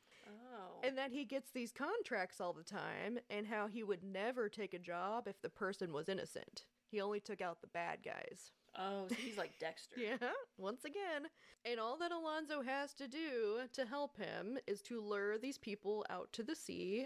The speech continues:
Speaker 2: and just toss them overboard.
Speaker 1: Casual.
Speaker 2: Yeah. So murder two people and become a millionaire.
Speaker 1: So easy. All you have to
Speaker 2: Just
Speaker 1: do
Speaker 2: like that.
Speaker 1: It's just like tossing trash into the
Speaker 2: It's
Speaker 1: ocean.
Speaker 2: yeah.
Speaker 1: So easy.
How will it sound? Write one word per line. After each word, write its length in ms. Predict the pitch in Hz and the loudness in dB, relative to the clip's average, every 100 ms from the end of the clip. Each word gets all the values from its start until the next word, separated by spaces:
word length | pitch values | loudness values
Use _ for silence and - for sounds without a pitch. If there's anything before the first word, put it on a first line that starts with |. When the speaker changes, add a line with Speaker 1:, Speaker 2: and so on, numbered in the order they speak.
| - | 2
Speaker 2:
and 160 | 262 | 0
just 420 | 277 294 - - - _ _ - | 2 2 0 -8 -12 _ _ -6
toss 260 | 311 320 | -2 -2
them 120 | 339 339 | -2 -2
overboard. 600 | 330 262 190 - 196 202 _ _ - | -2 -2 -2 0 -2 -4 _ _ -6
Speaker 1:
Casual. 520 | 220 185 170 170 170 - _ _ - | -4 -4 -2 -4 -6 -12 _ _ -10
Speaker 2:
Yeah. 300 | 330 349 254 190 160 - - - | -4 0 -2 -4 -10 -20 -12 -4
So 300 | 233 226 220 | 0 2 0
murder 360 | 233 233 320 359 | 2 0 2 0
two 220 | - 320 339 | 2 2 2
people 680 | 320 311 202 196 240 294 - | 2 2 2 6 6 4 0
and 320 | 214 220 220 | 0 2 0
become 600 | 226 - 185 180 190 226 233 | -2 -4 -2 0 0 -2 -2
a 80 | 320 | -2
millionaire. 680 | 330 403 302 202 165 160 196 190 | 2 2 4 2 2 2 -2 -6
Speaker 1:
So 220 | - 247 202 | -2 2 2
easy. 360 | 180 170 160 233 | 2 -2 -2 0
All 60 | |
you 60 | 311 | -2
have 80 | 392 | 0
to 60 | |
Speaker 2:
Just 120 | 403 370 | -2 0
Speaker 1:
do 60 | |
Speaker 2:
like 160 | 302 - | -2 0
that. 220 | 302 - - - | 0 0 -4 -6
Speaker 1:
It's 180 | 247 - | -4 -2
just 140 | - | -2
like 140 | 269 - - - | -4 -4 -20 -8
tossing 340 | 247 247 262 247 | -4 -2 -2 -2
trash 540 | 220 185 175 - - | 0 2 0 -4 -4
into 160 | 202 190 | -2 0
the 80 | 214 | 0
Speaker 2:
It's 80 | 185 | 0
Speaker 1:
ocean. 400 | 180 - 180 180 | -2 -4 -8 -6
Speaker 2:
yeah. 180 | 302 320 | -2 -2
Speaker 1:
So 80 | 254 | -2
easy. 380 | 233 208 196 | -8 -12 -14